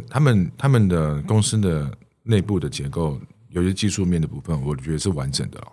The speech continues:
而且是扎实的，这块是毋庸置疑的。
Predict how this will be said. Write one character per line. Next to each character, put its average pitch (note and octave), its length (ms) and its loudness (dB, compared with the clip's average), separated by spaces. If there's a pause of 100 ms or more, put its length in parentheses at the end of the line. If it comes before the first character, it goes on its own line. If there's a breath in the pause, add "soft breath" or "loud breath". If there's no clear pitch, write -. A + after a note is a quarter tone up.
(140)
而 - 80 -14
且 E2 60 -2
是 D2+ 80 -6
扎 D2+ 180 -8
实 - 200 -2
的， - 140 -20 (560 soft breath)
这 A2 160 2
块 G2+ 140 2
是 D#2+ 420 -2 (160)
毋 F2+ 80 -4
庸 F#2+ 140 4
置 F2+ 160 -2
疑 B1 140 -8
的。 - 100 -20